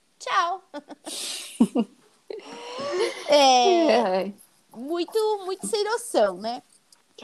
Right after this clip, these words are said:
Speaker 2: Mas sabe o que eu achei mais sem noção?
Speaker 1: Hum.
Speaker 2: A Lizzie também perguntar pro horror se o horror viu os pais dela, assim, sem dar nenhuma <laughs> assim, minha mãe.
Speaker 1: Descrição, né?
Speaker 2: Exato.
Speaker 1: Nada.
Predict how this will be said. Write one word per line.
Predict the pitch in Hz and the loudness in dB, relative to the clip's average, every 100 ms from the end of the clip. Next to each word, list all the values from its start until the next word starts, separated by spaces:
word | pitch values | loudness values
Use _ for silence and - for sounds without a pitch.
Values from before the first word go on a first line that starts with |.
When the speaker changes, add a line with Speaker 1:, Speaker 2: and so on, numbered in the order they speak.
| - - | -18 0
Speaker 2:
Mas | 254 | 2
sabe | 311 330 | 4 4
o | |
que | 311 | 4
eu | |
achei | 294 269 | 4 4
mais | 269 269 | 2 -2
sem | 262 | -2
noção? | 214 214 254 208 165 _ _ _ | -4 -2 -2 -2 -4 _ _ _
Speaker 1:
Hum. | 302 302 190 _ _ _ | -10 -10 -12 _ _ _
Speaker 2:
A | 226 | -4
Lizzie | 226 208 277 285 | -4 0 -2 -2
também | 233 196 202 | -4 -4 -2
perguntar | 208 208 214 214 208 233 | -2 -4 -2 -2 -2 -2
pro | 277 | 2
horror | 277 254 240 262 | 4 4 4 2
se | 262 277 294 302 302 | -2 -8 -8 -8 -6
o | 294 | -6
horror | 294 285 | -2 -2
viu | 262 285 | -2 -8
os | - | -6
pais | 285 285 277 | -4 -4 -2
dela, | 285 247 185 | -2 -2 -2
assim, | 190 - 185 | -8 -8 -12
sem | - 202 | -8 -2
dar | 196 208 | -2 0
nenhuma | 214 240 240 233 208 185 - 214 | -4 -4 -4 -4 -4 -6 -10 -2
<laughs> | 269 349 226 - | -2 -2 -8 -12
assim, | 208 254 | 2 2
minha | 185 220 | 2 -2
mãe. | 294 214 | -2 2
Speaker 1:
Descrição, | 226 247 269 294 | 4 4 4 2
né? | 277 | 0
Speaker 2:
Exato. | 233 480 494 349 | 2 4 4 4
Speaker 1:
Nada. | 254 220 196 180 226 | 2 -2 -2 -6 -6